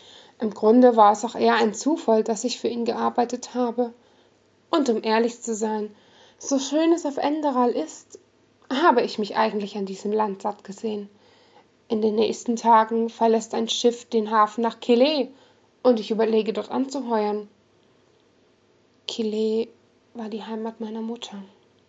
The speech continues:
murmelte sie in Gedanken, und etwas Trauriges lag in ihrer Stimme. Auch sie ist vor einem Bürgerkrieg geflohen. Wer weiß, vielleicht gehe ich auch dorthin, wenn diese ganze Sache vorbei ist.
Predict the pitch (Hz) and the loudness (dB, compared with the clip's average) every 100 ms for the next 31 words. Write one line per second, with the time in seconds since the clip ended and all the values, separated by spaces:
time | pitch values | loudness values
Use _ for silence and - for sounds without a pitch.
0 | _ - - _ _ _ _ _ _ 254 | _ -20 -20 _ _ _ _ _ _ 2
1 | 247 233 233 233 220 247 233 220 226 214 | 4 2 0 -6 -6 -6 -6 -6 -2 -2
2 | 226 226 - 247 240 262 _ 220 220 233 | -2 -6 -10 -10 -10 -16 _ -16 -14 -12
3 | 254 240 - - 240 240 220 208 202 190 | -10 -10 -10 -8 -4 -4 -4 -8 -12 -18
4 | - - _ - 208 208 226 233 - 226 | -20 -20 _ -14 -12 -10 -12 -12 -14 -14
5 | - 233 202 196 _ _ _ _ - _ | -10 -10 -10 -14 _ _ _ _ -20 _
6 | _ _ _ _ _ _ _ _ - - | _ _ _ _ _ _ _ _ -8 -8
7 | - 254 233 214 240 _ _ 220 - - | -6 -2 -2 -4 -12 _ _ -20 -14 -8
8 | 233 226 208 233 208 220 208 - 208 - | -6 -6 -6 -4 -4 -6 -10 -16 -16 -18
9 | - - 220 214 196 196 _ _ _ _ | -18 -10 -8 -8 -12 -16 _ _ _ _
10 | _ _ _ _ _ _ _ _ - - | _ _ _ _ _ _ _ _ -20 -6
11 | 226 214 226 240 - - _ _ 339 - | -2 -2 -2 -6 -10 -20 _ _ -20 -8
12 | 240 220 202 - 240 233 - 254 - 247 | -2 -2 -2 -2 0 0 -4 -4 -4 -4
13 | - 214 214 _ _ _ 226 214 208 233 | -4 -6 -8 _ _ _ -6 -4 -2 -2
14 | 220 220 226 208 208 226 - 208 220 214 | -2 -6 -6 -8 -8 -8 -8 -6 -6 -8
15 | 226 202 - | -12 -14 -20